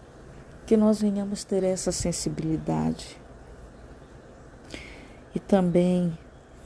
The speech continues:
dizer que José tinha, tinha todas essas atitudes porque ele tinha o temor de Deus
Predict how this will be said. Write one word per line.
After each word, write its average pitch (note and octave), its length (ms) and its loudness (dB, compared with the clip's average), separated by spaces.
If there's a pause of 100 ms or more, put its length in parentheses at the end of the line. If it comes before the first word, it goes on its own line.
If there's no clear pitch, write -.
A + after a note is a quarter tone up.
(2250)
dizer F3 680 4 (920)
que F3+ 160 0
José E3+ 720 4 (1120)
tinha, F3+ 400 0 (260)
tinha F#3 260 0
todas A3 400 4
essas G#3 340 0
atitudes F3 1040 -4 (880)
porque F3 320 -4
ele F3 200 6
tinha F3 240 -2
o E3 100 0
temor F3 480 0
de F3+ 140 -2
Deus F#3 680 2